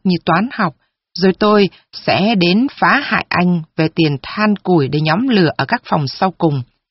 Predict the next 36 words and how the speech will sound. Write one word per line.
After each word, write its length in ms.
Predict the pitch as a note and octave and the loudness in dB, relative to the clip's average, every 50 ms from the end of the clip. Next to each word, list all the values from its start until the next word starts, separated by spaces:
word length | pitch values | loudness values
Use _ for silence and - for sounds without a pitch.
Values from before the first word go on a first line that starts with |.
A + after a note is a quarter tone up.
| _ _ _ _ - | _ _ _ _ -6
Hai 180 | G3 F#3 F#3+ | -2 0 2
ngày 260 | F#3+ F#3 F3 D#3+ D3+ D3 C3 - | 2 2 2 2 0 -2 -4 -4
trước 140 | - - C4 - | -6 -6 -6 -4
khi 320 | - - G#3+ G3+ F#3+ F#3 E3+ - | -2 0 2 2 2 2 0 0
các 180 | - G#3 A#3+ - _ _ | -2 -4 -4 -4 _ _
cô 140 | - G3 F#3 | -4 -2 -2
em 280 | - - E3+ F3 E3 E3 | 0 0 0 -2 -2 -2
anh 200 | - E3+ E3 D#3 - | -2 -2 -4 -4 -4
về, 260 | - D#3+ D3+ C#3+ C3+ - _ _ _ _ _ _ _ _ _ - | -4 -4 -2 -4 -6 -8 _ _ _ _ _ _ _ _ _ -2
tôi 300 | C4+ B3+ B3 A#3 A#3 A3+ | 0 2 4 4 2 2
và 140 | F#3+ G3 F3 | 2 0 0
già 140 | - G3 F3 | 0 0 -2
Hannah 420 | - G#3 G#3+ G#3+ G#3+ G#3+ G#3+ G#3 | 0 0 0 2 2 2 2 0
sẽ 100 | - A3+ | 0 0
bận 280 | A3+ G#3 F#3+ - - E3 | 0 0 0 0 0 2
bịu 180 | F3 E3 - E3 - | 2 2 2 0 -2
vào 120 | D#3+ C#3+ - | -4 -4 -2
công 200 | - F3+ F3+ E3 | -2 -2 0 0
việc 200 | E3+ D#3+ C#3 _ - | 0 -2 -2 _ -4
đập 140 | - D3 C3 _ _ - | -4 -4 -4 _ _ -8
trứng, 340 | - - F3 F3+ G#3+ B3+ D#4+ - _ _ _ _ _ - - | -2 0 2 2 2 0 -2 -6 _ _ _ _ _ -4 0
chọn 260 | F#3+ - - - F3 | 0 0 2 2 2
nho 160 | F#3+ F#3+ G3 | 2 2 0
khô, 480 | - - - - G3+ G#3 G#3 G#3+ G#3 - _ _ _ _ - | -2 -4 -4 0 2 2 4 2 0 -2 _ _ _ _ -2
nghiền 500 | F3 F3 F#3 F#3 F3+ E3+ D#3+ D#3+ D#3+ D#3 | 0 2 4 4 4 4 2 2 0 0
gia 240 | - - G#3+ G3+ G3+ | -2 0 0 0 0
vị, 340 | F3+ F3 F3+ F3+ E3+ - - - - _ _ _ _ - | 2 2 2 2 2 2 -2 -8 -16 _ _ _ _ -2
làm 280 | F3+ F3 E3+ E3 D#3 D#3+ | 0 2 2 2 0 0
bánh 220 | D#3+ E3 G3 A#3+ D#4 D#4+ | 0 0 0 -2 -2 -4
cho 120 | - B3 G#3+ | -2 0 0
ngày 160 | G3 E3+ C#3+ | 2 2 0
lễ 240 | D3+ D#3 - B3 B3 | 0 0 -2 -2 -4
Giáng 280 | G#3 - F3 F#3+ A#3 | -4 -4 -4 -4 -4
sinh, 360 | B3 - - A3+ A3 G#3+ G#3+ G3+ _ _ _ _ _ _ _ - F#3+ | -6 -6 -2 0 0 2 0 -2 _ _ _ _ _ _ _ -2 0
băm 240 | F#3+ F#3 F#3 F#3 F3+ | 2 2 4 4 4
mọi 200 | E3+ - - | 4 2 0